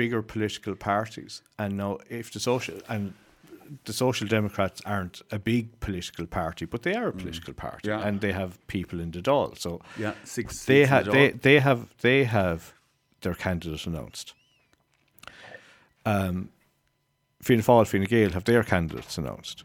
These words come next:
Speaker 2: Yeah.
Speaker 1: But we don't have, have you said the Greens are in power?
Speaker 2: Yes.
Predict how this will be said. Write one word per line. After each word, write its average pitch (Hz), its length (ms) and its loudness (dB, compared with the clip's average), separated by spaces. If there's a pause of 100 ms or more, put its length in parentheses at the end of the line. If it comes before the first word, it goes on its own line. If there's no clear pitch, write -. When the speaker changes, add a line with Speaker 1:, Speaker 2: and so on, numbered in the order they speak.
(480)
Speaker 2:
Yeah. 104 140 0
Speaker 1:
But 107 200 2
we 113 180 4 (120)
don't 135 400 6
have, 82 460 0 (720)
have 113 100 -6
you 135 80 2
said 123 200 0
the 117 60 -4
Greens 127 380 6
are 117 80 6
in 98 100 4
power? - 480 6 (280)
Speaker 2:
Yes. 101 300 -4